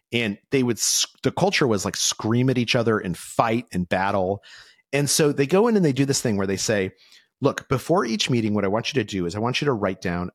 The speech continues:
one sentence. This will only take, like, ten seconds." Write down what your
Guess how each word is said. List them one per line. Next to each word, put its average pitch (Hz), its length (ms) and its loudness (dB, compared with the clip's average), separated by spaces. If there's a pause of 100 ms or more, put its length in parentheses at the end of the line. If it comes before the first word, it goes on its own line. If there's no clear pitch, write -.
one 104 300 -2
sentence. - 640 -8
This 117 140 0
will 151 80 2
only 156 140 2
take, 120 180 -2
like, - 140 -4
ten 87 200 -4
seconds." - 480 -16 (540)
Write 139 220 0
down 180 260 0
what - 220 -2
your 117 160 -4